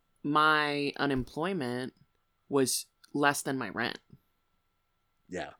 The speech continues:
Speaker 2: that's, that's how it was the first time for me, too.
Speaker 1: And so when they put in the, like, extra add-on money, then I was okay.
Speaker 2: Right.
Speaker 1: But I was really tight, where I was actually the,
Speaker 2: Yeah,
Speaker 1: the
Speaker 2: you
Speaker 1: bar.
Speaker 2: are. I've heard that. Hey-o.
Speaker 1: Damn right.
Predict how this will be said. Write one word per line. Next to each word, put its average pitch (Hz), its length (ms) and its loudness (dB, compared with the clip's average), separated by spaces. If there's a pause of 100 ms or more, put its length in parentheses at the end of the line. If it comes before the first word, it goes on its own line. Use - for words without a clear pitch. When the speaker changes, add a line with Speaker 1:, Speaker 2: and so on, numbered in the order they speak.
Speaker 2:
that's, - 380 -2
that's 98 200 0
how 98 120 0
it 85 40 0
was 90 180 -2
the - 60 -14
first - 260 -8
time 80 120 -10
for - 120 -16
me, 82 120 -10
too. - 80 -2
Speaker 1:
And 151 220 2
so 139 520 0 (100)
when 165 360 2
they 139 240 4 (140)
put 151 160 2
in 139 140 2
the, 127 260 -2
like, 127 220 0
extra 131 480 -4
add-on 139 420 0
money, 151 280 -2
then 143 140 -2
I 127 120 -2
was 120 160 -6
okay. 101 500 -6 (340)
Speaker 2:
Right. 156 300 -10
Speaker 1:
But 151 340 4
I 151 120 6
was 139 160 4
really 135 360 2
tight, 156 500 0
where 143 180 4
I 139 120 6
was 170 140 -2
actually 135 640 -2
the, 139 240 -2 (100)
Speaker 2:
Yeah, 170 160 -2
Speaker 1:
the 196 80 6
Speaker 2:
you 175 60 0
Speaker 1:
bar. 143 200 4
Speaker 2:
are. 143 60 4
I've - 100 0
heard 95 260 4
that. 82 280 -4
Hey-o. 107 920 0 (160)
Speaker 1:
Damn 131 340 -4
right. 123 420 -8